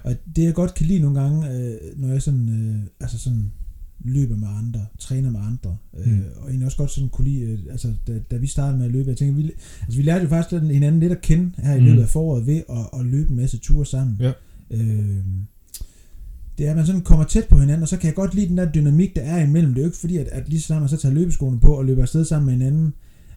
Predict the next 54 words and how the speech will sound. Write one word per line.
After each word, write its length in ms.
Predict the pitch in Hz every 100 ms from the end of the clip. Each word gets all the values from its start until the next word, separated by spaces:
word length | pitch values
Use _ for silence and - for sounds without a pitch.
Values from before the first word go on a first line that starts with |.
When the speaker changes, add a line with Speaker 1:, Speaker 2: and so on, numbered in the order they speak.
| -
Speaker 1:
at, 220 | 131 -
øh, 140 | 131
så 100 | 127
er 40 | 147
man 80 | 143
løbet 160 | 147
to 100 | - 156
hundrede 180 | 143
meter, 180 | 135 135
og 60 | 120
så 80 | 139
er 100 | 147
man 120 | 143
i 40 |
gang 240 | 135 139 139
med 80 |
at, 300 | 139 127 120 113
at 60 | 127
fortælle 320 | 127 147 156
sin 120 | 143
livshistorie. 520 | 131 151 120 - 113
Speaker 2:
Nej, 160 | 113 113
nej. 140 | 107 104
Speaker 1:
Men 60 | 139
jeg 80 | 139
kan 80 | 139
godt 160 | 180
lide 80 | 185
den 80 | 196
der 100 | 165
dynamik, 400 | 156 151 185 -
der 80 | 139
kan 160 | 147
være 260 | 160 175 185
imellem, 340 | 147 170 143 -
at 160 | 139 147
man 160 | 135
kan 140 | 127 127
snakke 360 | - 156 - -
om, 200 | 139 131 -
om 160 | 135 123
ingenting, 480 | 180 233 - 196 190 - -
Speaker 2:
Ja. 140 | 113 98 - -
Speaker 1:
øhm, 800 | 139 135 131 131 131 123 120 123 - - - - _ - -
og 100 | 120
bare 140 | 156
have 160 | 175 180
det 80 |
sjovt, 540 | 139 - 180 160 - -
Speaker 2:
Ja. 160 | 117 92 - -
Speaker 1:
og 100 | 123
bare, 460 | 147 160 160 143 131 127 123
øh, 60 |
lave, 300 | 123 127 127